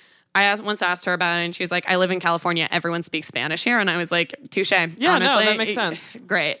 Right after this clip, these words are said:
Speaker 1: Uh, but I didn't tell her, and I think partially was like, I don't even know, like, bisexuales? I don't, like,
Speaker 2: Yeah.
Speaker 1: I, what, I don't, like, I don't even know
Speaker 2: <laughs>
Speaker 1: how I would explain this to her, and my Spanish is fine at best. So, like,
Speaker 2: Yeah.
Speaker 1: I don't know how I would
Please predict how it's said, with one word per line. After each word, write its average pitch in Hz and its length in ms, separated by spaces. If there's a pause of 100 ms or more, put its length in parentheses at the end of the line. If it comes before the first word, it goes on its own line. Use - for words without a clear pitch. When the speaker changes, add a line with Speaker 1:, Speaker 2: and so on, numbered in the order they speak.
Speaker 1:
Uh, 185 380 (600)
but 185 380 (460)
I 220 80
didn't 330 180
tell 359 160
her, 233 180
and 214 160
I 220 60
think 349 220
partially 277 440
was 349 160
like, 196 200 (120)
I - 60
don't 370 220
even 196 200
know, 180 200
like, 202 260 (800)
bisexuales? 202 920
I 196 100
don't, 254 180
like, 220 200
Speaker 2:
Yeah. 208 320
Speaker 1:
I, - 40
what, 262 180
I 226 380
don't, 302 160
like, 254 260
I 233 100
don't 311 140
even 311 160
know 254 140
Speaker 2:
<laughs> 226 80
Speaker 1:
how 226 80
I 208 120
would 196 80
explain 185 340
this 156 160
to 185 80
her, 175 320
and 175 320
my 180 240
Spanish 175 420
is 165 240 (100)
fine 143 440
at 165 200
best. - 260
So, 196 160
like, 190 180
Speaker 2:
Yeah. 156 280 (640)
Speaker 1:
I 208 120
don't 247 160
know 233 140
how 220 180
I 208 100
would 190 160